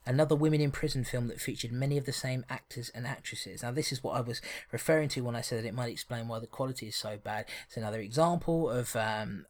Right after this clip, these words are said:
of a film that was made while the director was making another <laughs> film at the same time, which is normally not a good idea.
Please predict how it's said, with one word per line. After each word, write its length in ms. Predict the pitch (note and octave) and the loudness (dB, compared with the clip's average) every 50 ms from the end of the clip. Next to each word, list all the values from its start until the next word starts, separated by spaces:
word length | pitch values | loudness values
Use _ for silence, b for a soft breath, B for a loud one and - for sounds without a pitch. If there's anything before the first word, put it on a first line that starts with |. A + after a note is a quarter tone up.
| _ | _
of 180 | - B2+ B2 - - | -6 -6 -6 -6 -8
a 60 | - | -8
film 420 | - - - D#3 C#3+ C3+ C3+ C3 C3 | -6 0 4 4 4 6 4 4 2
that 160 | B2+ - - | 0 -2 -4
was 280 | A2 B2 A#2+ A2+ - - - | -4 -4 -2 -2 -4 -4 -2
made 480 | C#3 C3+ C3 B2+ B2 A#2+ A#2+ B2 - B B B B B B B B B B B _ _ _ _ | 0 2 2 2 2 2 0 -2 -4 B B B B B B B B B B B _ _ _ _
while 380 | F3 F#3+ G3 G3 F#3+ F#3+ F#3 | 6 8 10 10 10 8 6
the 140 | E3+ D#3+ C#3+ | 6 4 4
director 340 | C3+ D3 C#3 C3+ - - B2 | 6 4 4 2 2 -2 -4
was 100 | A#2+ A#2 | -4 -4
making 300 | A#2 A#2+ A#2 A2 A2+ A#2 | -2 -4 -4 -4 -4 -4
another 220 | A#2 A#2 A#2+ A2 A2 | -2 -2 -2 -2 0
<laughs> 100 | - - | 8 10
film 240 | - - F3+ E3+ - | 10 12 12 10 8
at 80 | C3+ | 6
the 60 | B2 | 6
same 260 | A#2 - C#3 A#2+ A#2+ A#2 | 4 4 4 4 2 2
time, 300 | - - B2 A2 A2 A2 | 2 0 0 0 0 -2
which 120 | G#2+ - | -2 -2
is 120 | C3+ C3+ | 0 2
normally 300 | D3+ F3+ F3+ E3 D3+ C#3+ | 4 4 4 4 6 6
not 160 | C#3 C#3+ C3 B2 | 6 4 4 2
a 40 | |
good 180 | C3 - C3+ A#2 | 2 2 2 4
idea. 580 | A#2+ A2+ A#2 A2+ - A#2+ G#2+ - - G2 A2+ | 4 2 0 2 2 0 0 0 -2 -4 -6